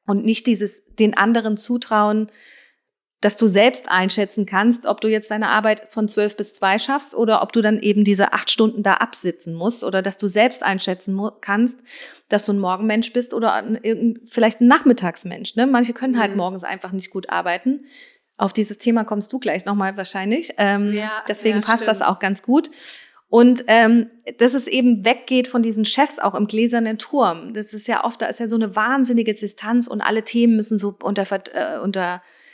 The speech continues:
Speaker 1: unter, wie sagt
Speaker 2: Verschluss
Speaker 1: man,
Speaker 2: gehalten
Speaker 1: Verschluss
Speaker 2: werden.
Speaker 1: gehalten werden, anstatt wirklich die Mitarbeitenden mitzunehmen, wo, und vielleicht auch sich mal anzuhören, was sie darüber denken, was die vielleicht auch für Lösungsan-, Ansätze hatten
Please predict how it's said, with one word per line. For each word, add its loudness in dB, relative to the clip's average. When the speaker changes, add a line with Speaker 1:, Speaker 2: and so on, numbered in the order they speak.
Speaker 1:
unter, -2
wie -10
sagt 2
Speaker 2:
Verschluss 2
Speaker 1:
man, -10
Speaker 2:
gehalten -8
Speaker 1:
Verschluss 2
Speaker 2:
werden. -4
Speaker 1:
gehalten 2
werden, -2
anstatt -6
wirklich -4
die -4
Mitarbeitenden 0
mitzunehmen, -4
wo, -4
und -4
vielleicht -6
auch -4
sich -10
mal -4
anzuhören, -4
was -8
sie 2
darüber -2
denken, -4
was 0
die 2
vielleicht 0
auch 0
für 0
Lösungsan-, 2
Ansätze -8
hatten -2